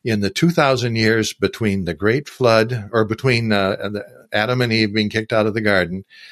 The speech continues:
and Adam, Abraham coming back, there was a two thousand years during which God the Father ruled on earth. And then beginning with, uh, Abraham, when all of a sudden God started to appearing people, ap-, appear to people right and left,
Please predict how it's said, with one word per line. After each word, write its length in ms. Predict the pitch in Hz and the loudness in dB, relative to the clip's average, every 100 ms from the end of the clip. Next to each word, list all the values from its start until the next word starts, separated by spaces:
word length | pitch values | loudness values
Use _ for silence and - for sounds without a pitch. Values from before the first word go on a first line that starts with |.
| - - - | -20 -18 -4
and 280 | 101 98 90 | -2 -2 -2
Adam, 460 | 113 131 - 104 110 | -2 0 -2 -6 -2
Abraham 540 | 127 131 123 107 95 92 | -2 2 0 0 -4 -4
coming 360 | 101 90 85 | -4 -4 -6
back, 260 | 85 76 - | -6 -8 -6
there 100 | 87 | -6
was 160 | 87 | -4
a 80 | 92 | -8
two 240 | - 165 180 | -4 0 0
thousand 540 | - 123 120 113 107 | 0 0 0 -2 -2
years 360 | 101 95 95 - | 2 2 0 -2
during 300 | 95 101 95 | -2 -2 -2
which 320 | 92 - - - - _ 95 | -4 -4 -14 -20 -20 _ -10
God 380 | 101 104 107 95 | -2 0 0 -4
the 80 | |
Father 560 | 92 - 104 98 82 76 - | -6 -2 -2 -2 -6 -10 -10
ruled 460 | 92 87 90 80 - - | -4 0 0 -4 -12 -8
on 340 | 85 78 82 - | -6 -6 -12 -4
earth. 360 | 78 65 - - _ _ _ _ _ _ _ - | -4 -4 -10 -20 _ _ _ _ _ _ _ -6
And 260 | 104 98 98 | -2 0 0
then 240 | 123 156 | 0 0
beginning 760 | 131 104 110 170 139 104 127 - | -4 -2 0 2 2 0 -2 -8
with, 540 | 131 107 107 101 90 - - - | -4 2 2 2 -2 -16 -20 -8
uh, 460 | 104 95 90 90 85 80 _ 185 _ _ 151 - - | -2 0 0 -2 -6 -12 _ -20 _ _ -20 -18 -10
Abraham, 540 | 120 151 131 104 95 95 | -2 2 2 2 -2 0
when 100 | 101 | 2
all 140 | 107 | 4
of 60 | 113 | 2
a 60 | |
sudden 280 | 104 117 101 | 0 0 0
God 240 | 101 104 95 | 0 0 0
started 320 | 107 101 92 | 0 0 0
to 100 | 87 | -4
appearing 480 | 85 156 180 117 85 | -4 0 0 0 -2
people, 420 | 101 80 147 98 | -6 -8 -10 -6
ap-, 160 | 107 - | -6 -4
appear 460 | 104 - 147 147 107 | -10 -4 0 2 2
to 160 | - | -2
people 360 | 90 104 92 87 | -2 -2 -2 -2
right 260 | 92 107 101 | 0 0 -2
and 140 | 95 | -2
left, 400 | 113 95 90 - | 0 0 -2 -14